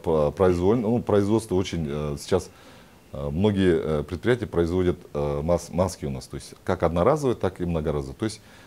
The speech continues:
стандарты есть медицинские и, э, обычные маски. И, м, есть у нас также маски, э,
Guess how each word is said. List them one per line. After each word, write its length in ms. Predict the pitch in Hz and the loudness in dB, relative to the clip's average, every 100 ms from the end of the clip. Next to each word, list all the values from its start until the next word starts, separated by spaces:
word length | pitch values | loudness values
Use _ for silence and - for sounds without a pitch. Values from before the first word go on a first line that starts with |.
| - | -16
стандарты 520 | - - 107 101 - 80 | -4 2 4 4 2 -2
есть 200 | 76 - | -2 0
медицинские 600 | 90 82 135 143 - 101 | 0 0 -4 -4 -4 -2
и, 320 | 90 107 90 | 0 0 0
э, 300 | 73 73 71 | -2 -2 -2
обычные 400 | 78 92 87 82 | -2 -2 -4 -4
маски. 400 | 76 73 - 69 - 80 | -4 -4 -6 -14 -8 -2
И, 240 | 120 127 | 2 2
м, 480 | 76 76 76 76 80 | 0 -2 -4 -2 0
есть 220 | 117 117 | 0 0
у 40 | |
нас 140 | 101 87 | 0 2
также 320 | 101 90 82 | 0 2 0
маски, 420 | 90 120 - 107 - - - - - - - | 2 0 -2 -4 -4 -20 -20 -20 -20 -20 -14
э, 400 | - 73 73 71 | -8 -4 -4 -4